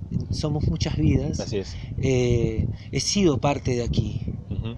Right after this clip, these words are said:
Speaker 1: Por eso que de una otra manera, eh, vengo a devolverle lo que me da, ¿no?
Speaker 2: Ujú.
Speaker 1: Esa, esa sensación de tranquilidad, de paz,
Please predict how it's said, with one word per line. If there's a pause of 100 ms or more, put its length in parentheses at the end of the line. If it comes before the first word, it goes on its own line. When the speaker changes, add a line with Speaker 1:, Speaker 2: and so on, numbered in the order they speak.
Speaker 1:
Por
eso
que
de
una
otra
manera,
eh,
vengo
a
devolverle
lo
que
me
da,
¿no? (180)
Speaker 2:
Ujú.
Speaker 1:
Esa,
esa
sensación
de
tranquilidad,
de
paz,